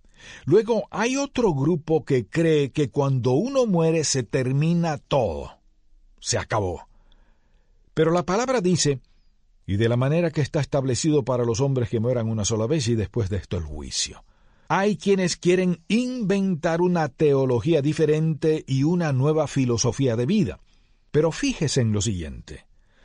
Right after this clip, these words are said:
Todos, sin excepción, quieren pasar por alto a Jesucristo y una vida de obediencia a Él. Quieren evitar todo esto de la naturaleza pecaminosa.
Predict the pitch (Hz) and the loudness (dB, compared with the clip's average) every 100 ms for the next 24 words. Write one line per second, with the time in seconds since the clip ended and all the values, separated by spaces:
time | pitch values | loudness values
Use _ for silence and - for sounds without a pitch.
0 | _ - - _ - 240 247 240 226 - | _ -20 -20 _ -2 0 2 2 0 -2
1 | - 151 202 - 156 - 151 160 113 107 | -2 0 0 0 -2 0 0 2 0 -4
2 | 110 - _ _ _ _ - 170 233 240 | -8 -16 _ _ _ _ 0 2 2 0
3 | 233 - 175 - 190 202 196 - 170 165 | -4 -4 -2 0 0 -2 -6 -2 0 0
4 | 175 185 165 175 135 143 147 151 180 175 | 0 -2 -2 -2 0 0 -2 0 0 -2
5 | - 180 175 165 135 147 175 165 131 165 | -2 -2 -2 0 2 2 2 0 0 0
6 | 160 160 131 147 131 131 123 117 104 117 | 2 0 0 0 2 0 0 0 0 -2
7 | 117 113 - 117 101 98 - 107 - 98 | 0 -2 -2 -2 -4 -8 -6 -6 -6 -8
8 | 82 65 85 _ _ - - _ - - | -10 -10 -16 _ _ -20 -20 _ -20 -20
9 | _ _ - 131 151 160 156 156 165 165 | _ _ 0 2 4 2 2 0 0 0
10 | 160 160 156 139 - 170 151 160 143 - | 0 -2 -2 -2 0 2 4 4 2 -2
11 | 127 110 120 110 110 104 113 110 113 160 | -2 0 0 0 -2 -4 -2 -2 0 -2
12 | 117 110 107 107 117 165 - - | -2 -4 -2 -2 0 -2 -4 -8